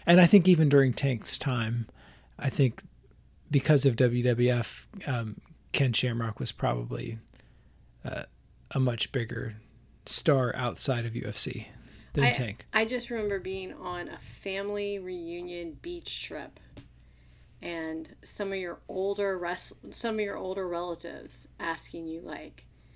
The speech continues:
Speaker 2: they only kind of sort of knew what you did. <laughs> Like, and they were like, um, "Yeah, you know this Conor McGregor guy?"
Speaker 1: Yes.
Speaker 2: And so you're like, that's when you know, like,
Speaker 1: Yes.
Speaker 2: this is really big, 'cause they don't know anything about U F C.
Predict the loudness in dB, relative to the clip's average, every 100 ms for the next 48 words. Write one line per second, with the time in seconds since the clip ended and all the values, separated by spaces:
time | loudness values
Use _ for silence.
0 | -20 -8 -2 0 0 -2 -4 -6 -6 -4
1 | -4 -4 -4 -2 0 -2 -2 -2 -2 -4
2 | -6 -6 -4 -2 -2 -6 -10 -10 -10 2
3 | 6 6 4 -2 0 2 0 -4 -8 -10
4 | -14 -14 -10 -8 -8 -4 0 2 2 2
5 | 2 0 -4 -6 -6 -6 -10 -14 -20 -20
6 | -18 -8 0 2 2 0 -2 -2 -2 -4
7 | -4 -2 0 -2 -2 -2 -2 -2 0 2
8 | 2 2 0 2 4 4 6 4 4 2
9 | 2 2 2 0 2 4 4 2 -2 -2
10 | 0 0 0 -2 -4 -6 -4 -2 -2 2
11 | 2 2 -4 -6 -4 -4 -4 -6 -8 -4
12 | 0 2 0 -4 -4 -2 -2 -2 -4 -4
13 | -4 -4 -4 -4 -4 -4 -4 -6